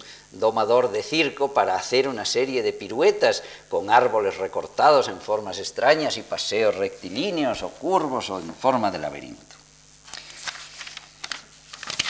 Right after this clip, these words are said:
Hay también, naturalmente, la simbiosis de la pintura y la arquitectura, nada menos, claro, que toda la pintura mural,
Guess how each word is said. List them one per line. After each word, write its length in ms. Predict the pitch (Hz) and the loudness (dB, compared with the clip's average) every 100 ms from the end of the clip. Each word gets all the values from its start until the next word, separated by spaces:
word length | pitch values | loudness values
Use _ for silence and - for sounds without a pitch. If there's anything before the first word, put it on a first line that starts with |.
| - - - - - | -6 -10 -16 -4 10
Hay 200 | 180 226 | 12 12
también, 540 | 202 185 196 233 220 | 10 8 10 10 10
naturalmente, 640 | 160 139 156 170 180 180 156 | 4 4 6 6 4 2 4
la 80 | |
simbiosis 760 | 139 131 123 127 160 160 175 127 | 4 0 -2 4 4 4 -2 0
de 100 | 117 | 2
la 140 | 107 | 2
pintura 760 | 113 104 - 160 180 180 - - | 0 -12 -8 -2 2 2 0 -6
y 160 | 120 135 | -6 4
la 140 | 120 | 4
arquitectura, 640 | 104 104 98 - 240 208 113 | 4 -4 -10 -6 4 6 8
nada 260 | 143 185 | 8 8
menos, 460 | 123 208 226 - - | 6 0 -2 -6 -2
claro, 320 | 123 160 131 | 8 8 8
que 80 | - | 2
toda 320 | - 139 143 | 2 6 6
la 140 | 117 | 6
pintura 340 | 110 95 131 123 | 0 -10 -8 -6
mural, 420 | 120 147 143 | 8 10 10